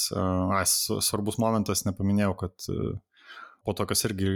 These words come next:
ilgesnės pertraukos su pačiu Game Jam'u grįšime prie to nepertraukiamo keturiasdešimt aštuonių valandų ir kaip ten panašiai gaunasi formato. E, šiek tiek mažiau techniškai, bet, na, taip, sakykim, dvi, dvi nepertraukiamos paros, e, kūrybos, nes prasideda viskas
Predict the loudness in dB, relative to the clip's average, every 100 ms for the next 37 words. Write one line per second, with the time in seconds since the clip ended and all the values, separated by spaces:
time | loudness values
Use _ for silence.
0 | 2 2 2 0 2 0 0 -4 -2 -4
1 | -2 -4 -2 0 2 2 2 0 0 0
2 | 0 0 0 0 0 0 0 0 0 0
3 | 0 0 -2 0 0 2 0 -2 _ -4
4 | 0 0 0 0 2 2 2 4 2 -2
5 | -4 -2 0 2 2 2 2 2 2 2
6 | 2 2 2 0 0 2 0 0 -2 -4
7 | -20 -18 -16 -18 -8 -2 0 0 -2 0
8 | 2 2 2 0 -2 -4 -2 -2 -4 -4
9 | -6 -6 -16 -10 -4 -2 0 0 2 2
10 | 0 2 2 2 2 2 2 -2 0 0
11 | 0 2 2 2 0 0 2 2 2 2
12 | 0 0 -2 -4 -4 -2 0 0 0 0
13 | 0 0 0 0